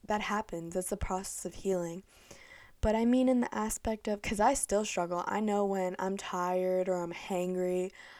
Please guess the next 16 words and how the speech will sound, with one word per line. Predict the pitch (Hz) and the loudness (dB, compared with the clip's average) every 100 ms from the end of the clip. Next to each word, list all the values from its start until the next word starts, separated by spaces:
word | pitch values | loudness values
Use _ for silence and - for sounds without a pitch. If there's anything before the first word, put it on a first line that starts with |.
| - - | -12 2
I'ma | 226 302 330 | 4 4 2
let, | 262 302 - | 2 2 2
I'ma | 113 - 403 | 0 2 -2
sh-, | - - - - - - | -2 -4 -2 -4 -6 -6
share, | - - 214 285 294 - - _ _ 220 | -4 0 2 2 2 -2 -8 _ _ -2
I'ma | 269 302 | -2 -2
tell | - 233 240 | 0 2 4
that | 240 202 | 2 2
driver | 190 185 247 220 190 | 2 4 4 4 2
that | 190 | 2
they | 190 196 | 0 0
suck, | - 254 294 - - - - - _ _ _ - | 0 0 0 -2 -10 -20 -20 -20 _ _ _ -6
'cause | - 233 - | -2 -2 0
I'm | 208 214 269 254 - | 0 4 4 4 0
<laughs> | - | -6
upset. | 240 - - - 294 - | -4 -2 0 2 2 2